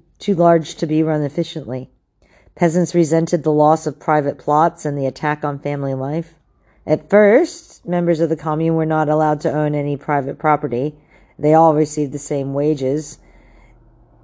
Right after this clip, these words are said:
And even families were broken up to make certain that all who could work did so. So it's not exactly what the Chinese people were looking for. So these all lead to the failure of the Great Leap Forward.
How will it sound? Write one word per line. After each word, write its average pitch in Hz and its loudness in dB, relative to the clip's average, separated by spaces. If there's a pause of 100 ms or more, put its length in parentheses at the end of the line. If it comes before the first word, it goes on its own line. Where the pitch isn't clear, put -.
(260)
And 151 0 (300)
even 165 2
families 170 0
were 160 0
broken 151 0
up 147 -4
to 151 -12
make 151 -6
certain 147 -4
that 147 -2
all 156 4
who 156 -4
could 156 -4
work 156 -2
did 170 -4
so. - -10 (500)
So 160 0
it's 156 -2
not 175 -2
exactly 160 -2 (920)
what - -4 (880)
the 156 -4
Chinese 147 -4
people 151 -4
were 139 0
looking 160 0
for. 117 -12 (760)
So 190 4
these 202 2
all 190 4
lead 165 2
to 165 0
the 151 -2
failure 160 2
of 135 -2
the 151 -4
Great 131 -2
Leap 131 -2
Forward. 123 -8